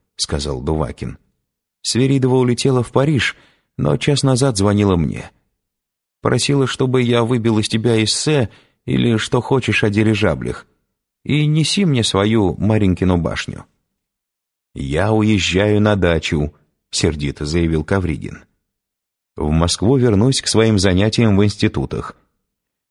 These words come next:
На даче ни о каких дирижаблях думать не намерен.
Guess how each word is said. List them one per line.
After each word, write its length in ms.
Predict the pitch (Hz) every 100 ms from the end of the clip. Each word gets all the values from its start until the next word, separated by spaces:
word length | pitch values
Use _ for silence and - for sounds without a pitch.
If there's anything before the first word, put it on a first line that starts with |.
| -
На 220 | 76 95
даче 440 | 98 82 80 - 123
ни 140 | 117
о 100 | 117
каких 340 | 110 107 127 101
дирижаблях 720 | 104 101 82 90 117 131 123
думать 420 | 87 87 95 104
не 140 | 95 92
намерен. 580 | 101 82 65 58 53